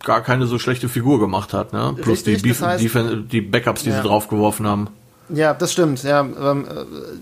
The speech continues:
Speaker 2: dementsprechend sogar das ist irgendwie kein Faktor. Äh,
Speaker 1: Hm.
Speaker 2: ich find's ganz schwierig, da, äh, zu sagen,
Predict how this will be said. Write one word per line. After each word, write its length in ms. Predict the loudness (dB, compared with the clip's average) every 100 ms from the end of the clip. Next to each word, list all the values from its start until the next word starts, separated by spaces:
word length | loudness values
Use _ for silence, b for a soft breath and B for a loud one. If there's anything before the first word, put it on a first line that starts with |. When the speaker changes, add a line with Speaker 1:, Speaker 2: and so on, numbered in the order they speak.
| 0
Speaker 2:
dementsprechend 460 | 2 2 0 0 0
sogar 200 | 2 2
das 300 | 2 -2 -6
ist 240 | -8 -6
irgendwie 280 | -6 -6 -8
kein 240 | -4 -4
Faktor. 640 | -4 -8 -8 -4 -2 -2 -6 B B B B
Äh, 60 | 2
Speaker 1:
Hm. 280 | 4 4 0 -6
Speaker 2:
ich 60 | -4
find's 240 | -2 0
ganz 220 | 2 0
schwierig, 320 | 2 2 2 2
da, 300 | 4 4 2
äh, 40 | -4 -8 -12 -14 -18 -18 -20 -10
zu 140 | -2
sagen, 520 | 2 4 4 0 -2